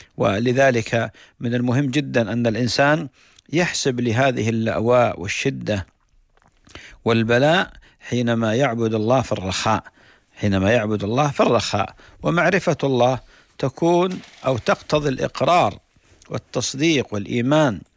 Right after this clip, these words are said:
آه، به جل وعلا. وهناك المعرفة الخاصة وهي ميل القلب إلى الله بالكلية والانقطاع إليه والأنس به والطمأنينة بذكره جل وعلا وتقدس.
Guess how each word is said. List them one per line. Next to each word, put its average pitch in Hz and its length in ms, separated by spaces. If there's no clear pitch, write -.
آه، - 640
به 131 400
جل 113 260
وعلا. 98 420
وهناك 113 1200
المعرفة 139 520
الخاصة 147 500
وهي 127 460
ميل 139 320
القلب 127 440
إلى 117 140
الله 120 240
بالكلية 117 680
والانقطاع 110 640
إليه 113 320
والأنس 101 400
به 120 300
والطمأنينة 120 640
بذكره 117 520
جل 110 300
وعلا 117 500
وتقدس. - 880